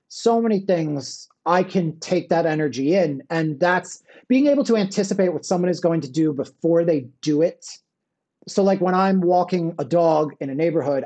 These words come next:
I'm constantly rotating vision, trying to anticipate this person's coming down this road based on the way this person is walking. They're gonna probably do this and that. My brain does that with everything.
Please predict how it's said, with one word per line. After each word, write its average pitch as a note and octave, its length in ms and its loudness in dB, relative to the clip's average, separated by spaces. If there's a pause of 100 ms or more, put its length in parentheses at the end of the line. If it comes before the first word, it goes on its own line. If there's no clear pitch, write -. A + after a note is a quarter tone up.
I'm E3 260 -2
constantly F3+ 1040 -6 (500)
rotating E3 840 2
vision, D3+ 480 0 (320)
trying G3 540 0
to F3+ 220 0
anticipate E3 520 -2
this D3 140 -4
person's D#3+ 340 -4
coming D#3 200 -6
down C#3 200 -4
this F3 200 -2
road E3+ 320 2 (240)
based E3+ 240 0
on D3+ 80 -4
the D3 60 -2
way C#3+ 100 0
this D3 180 -2
person C#3 300 -6
is A2 120 -8
walking. E3 500 2
They're C3+ 100 -2
gonna B2 140 -4
probably B2 240 -6
do B2+ 140 -4
this F#3 380 2
and D#3 80 -2
that. D#3+ 200 -4 (480)
My F#3 160 4
brain A#3 300 0
does F#3+ 180 -2
that F#3 220 -2
with D#3 200 -6 (440)
everything. A#2+ 720 -8